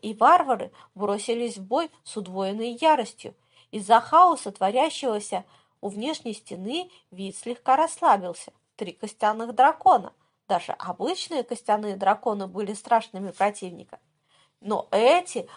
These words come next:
были настоящими шедеврами в своём роде, поскольку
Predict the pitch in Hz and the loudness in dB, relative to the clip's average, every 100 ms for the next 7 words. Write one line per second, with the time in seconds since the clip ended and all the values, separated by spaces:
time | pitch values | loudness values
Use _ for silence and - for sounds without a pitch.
0 | _ 196 190 202 214 - 233 214 220 247 | _ -6 -4 -4 -6 -6 -4 -4 -6 -10
1 | 254 254 320 277 370 320 220 190 185 185 | -10 -8 -8 -2 0 0 -4 -10 -10 -6
2 | 190 208 208 262 240 180 - 180 - 226 | -4 -4 -2 0 0 -2 -6 -8 -6 -6
3 | 220 | -4